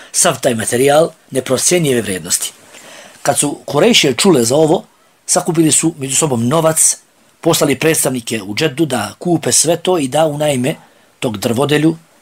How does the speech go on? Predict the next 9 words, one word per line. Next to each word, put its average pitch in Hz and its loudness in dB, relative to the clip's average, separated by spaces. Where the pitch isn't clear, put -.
tesara, 156 0
stolara, 151 2
klesara 151 2
da 131 0
dođe. 117 0
Subhanallah, 120 -2
drvodelja, 143 2
tesar 165 2
sa 120 -2